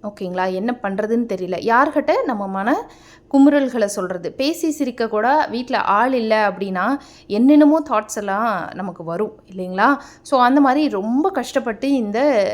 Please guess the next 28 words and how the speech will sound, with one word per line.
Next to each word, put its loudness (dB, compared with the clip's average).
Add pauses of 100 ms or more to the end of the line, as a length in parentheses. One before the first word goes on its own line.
ஏழு -4
வருடத்தை -4
அவங்க -4
வந்து -2
கடந்து -2
வந்துகிட்டு -2
இருக்காங்க. -8
அதை -4
அடிக்கடி -2
தன்னுடைய -2
அம்மா -2
கிட்ட -6
சொல்லி -6
சொல்லி -6
வருத்தப்பட்டு -6
அழுவாங்க. -4 (400)
தன் 4
மகளுடைய 4 (480)
இந்த 2
நிலைமையை, -2 (120)
அ, -2
தினம் -6
தினம் -4
கேட்டு, -2 (380)
அ, -2
பாபா 2
கிட்ட -6
வந்து -4